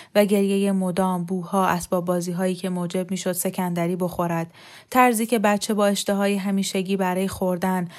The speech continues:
آروغ زدن، عوض کردن کهنه، گرداندن و مراقبت بیوقفهٔ توجه لیلا را از او به خودش متمرکز کرده بود، گوش می‌داد. دختر هم به نوبت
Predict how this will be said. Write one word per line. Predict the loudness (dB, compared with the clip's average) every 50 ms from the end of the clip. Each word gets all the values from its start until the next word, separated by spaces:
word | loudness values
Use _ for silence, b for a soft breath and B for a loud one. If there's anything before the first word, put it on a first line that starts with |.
| B B B B 2
آروغ | 4 4 4 4 2 0
زدن، | 0 -2 0 0 0 0 0 0 -2 -2
عوض | -2 -2 -2 -4 -4 -4
کردن | -2 -2 -2 -2 -2 -4 -4 -6
کهنه، | -6 -4 -4 -4 -4 -4 -4 -4 -4 -4
گرداندن | -2 -2 0 0 0 0 -2 -4 -2 -2 -4 -4 -4
و | -4
مراقبت | -4 -2 -2 -2 -2 -2 -4 -4 -4 -4 -4 -6
بیوقفهٔ | -6 -6 -6 -4 -2 -2 -4 -4 -4 -4 -2 -2 -2
توجه | -2 -4 -4 -2 -4 -4 -4 -4 -2 -2
لیلا | 0 -2 -2 -2 -2 -2 -2
را | -2 -2
از | -2 -2 -4 -4 -2
او | -2 0 2
به | 2 0
خودش | 0 0 -2 -2 -2 -4 -4 -4
متمرکز | -4 -4 -4 -2 -2 -2 -4 -4 -4 -4 -4 -4
کرده | -2 -2 -2 -2 -4 -4
بود، | -6 -4 -6 -6 -6 -6 -6
گوش | -6 -6 -4 -4 -6 -8 -10
می‌داد. | -10 -10 -10 -10 -12 -14 -18 _ b b b b b _ _ 0
دختر | 0 0 2 4 4 4
هم | 4 2 2 2
به | 2 2
نوبت | 2 2 2 2 2 2 2 0 -2